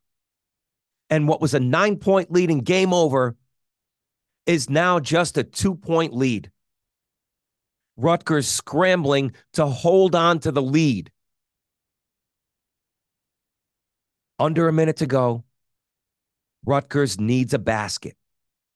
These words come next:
Simpson has the ball outside of the three-point line. He's being double-teamed. He's being pushed off the line. He's being pushed away from the,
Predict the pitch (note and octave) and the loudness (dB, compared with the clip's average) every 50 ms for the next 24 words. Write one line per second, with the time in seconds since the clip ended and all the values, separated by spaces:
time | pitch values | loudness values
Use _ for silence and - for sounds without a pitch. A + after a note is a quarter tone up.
0 | _ _ _ - - - - F3+ F3 E3 - - E3 D#3 D3+ D3 C#3+ B2 G#2+ C3 | _ _ _ -12 -8 -2 0 0 0 0 -2 -2 0 0 0 0 -2 -2 -4 -4
1 | A2 G#2 C#3 C#3+ C#3 C#3 C#3 C#3 - _ C#3+ D#3+ F3 D#3+ - - F3 D#3+ E3 D#3+ | 0 2 2 2 4 2 0 -2 -2 _ -2 -2 -2 -2 -4 -2 0 0 0 0
2 | D3 C#3 - - E3+ E3 D#3 - - D#3+ D#3+ D#3+ D3+ C#3 D3 D3 C#3 C#3 C#3 C#3+ | -4 -6 -6 -2 0 0 0 0 0 0 0 0 0 0 -2 0 0 0 0 -2
3 | C#3 B2+ - _ _ _ _ E3 E3 D#3 B2+ - D#3+ D3 C#3 B2+ A2+ F#2 D3+ D3+ | -4 -8 -12 _ _ _ _ -2 -2 -2 0 2 2 2 2 0 0 0 0 0
4 | E3 F3+ F3+ B2+ - F3 E3 D#3+ D#3+ D#3+ D#3+ - - - - _ - D3+ D#3 A#2+ | 2 0 -2 0 0 0 2 2 2 0 -2 -4 -6 -16 -20 _ -2 -2 -2 0
5 | - E3 C#3+ C3 A2+ - - - F#3+ F#3+ - - G3+ F#3 F3 F3 - F3+ E3 D#3 | 0 0 2 2 0 -4 -4 -2 -2 -2 0 0 0 0 -2 -2 -2 -2 0 2
6 | D#3 D3+ D3+ D3 D3 D3 C3+ B2+ - _ _ _ _ _ _ _ _ _ _ _ | 2 2 2 0 0 -2 -4 -8 -12 _ _ _ _ _ _ _ _ _ _ _
7 | - D3+ B2 - F3 D#3+ D3+ B2+ - - - G3+ G#3 G3+ - G#3+ G3 F3 F#3 F#3 | -6 -6 -2 0 0 0 0 -2 -4 -2 0 0 0 0 -2 -2 0 2 2 0
8 | F3+ - F3 F3+ F3 F3 C3 | 0 -2 -4 -2 -2 -2 -4